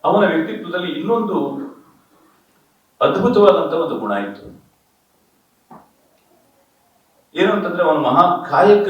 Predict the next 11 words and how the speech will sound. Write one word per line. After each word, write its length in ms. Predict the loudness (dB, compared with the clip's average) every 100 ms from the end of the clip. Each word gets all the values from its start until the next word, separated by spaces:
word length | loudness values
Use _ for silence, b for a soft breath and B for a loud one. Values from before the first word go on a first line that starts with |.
| -4
ಜೀವಿ 280 | -6 -10 -12
ಅಂತ. 160 | -18 -20 -20 _ _ _ _ _ _ _ _ _ _ _ _ _ _ _ _ _ -8
ಅವನು 180 | -6 -2 -2
ಒಂದು 200 | 0 -4 -4
ದಿವಸವೂ 380 | -2 0 0 0 0
ಕೂಡ 140 | 4 4 4 4
ಆಲಸ್ಯದಲ್ಲಿ 600 | 4 2 0 -2 -2 -4
ಇದ್ದಿದ್ದು 380 | -6 -8 -6 -6 -6 -8 -14 -20 _ _ _ _ _ _ _ _ _ _ -20 -20 _ _ _
ಅಥವಾ 220 | -8 -4 -2
ನೀರಸವಾಗಿ 680 | -2 0 0 0 0 0 -2
ಕಳೆದಿದ್ದನ್ನ 480 | -4 -4 -4 -4 -4